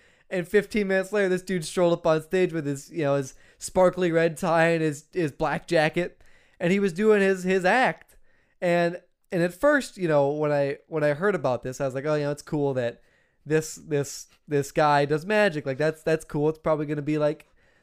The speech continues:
you know, mediocre, maybe above mediocre." And then I learned this guy actually tours, like, this is his job. This guy is making a career out of doing magic, so he must be good, right?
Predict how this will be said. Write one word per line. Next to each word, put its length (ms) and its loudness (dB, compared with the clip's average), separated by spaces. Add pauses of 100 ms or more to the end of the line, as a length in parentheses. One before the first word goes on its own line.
(220)
you 100 -10
know, 80 -2
mediocre, 760 2
maybe 280 0
above 380 2
mediocre." 520 0
And 200 -6
then 80 -2
I 120 0
learned 400 -4 (600)
this 200 -2
guy 160 4
actually 440 0
tours, 600 2
like, 160 -2
this 120 2
is 100 -2
his 180 2
job. 440 0 (640)
This 160 -2
guy 160 6
is 160 0
making 420 -2
a 100 0
career 540 0
out 180 2
of 220 -6
doing 320 0
magic, 400 -4
so 100 -6
he 80 0
must 280 -4
be 100 -8
good, 400 -4
right? 240 -2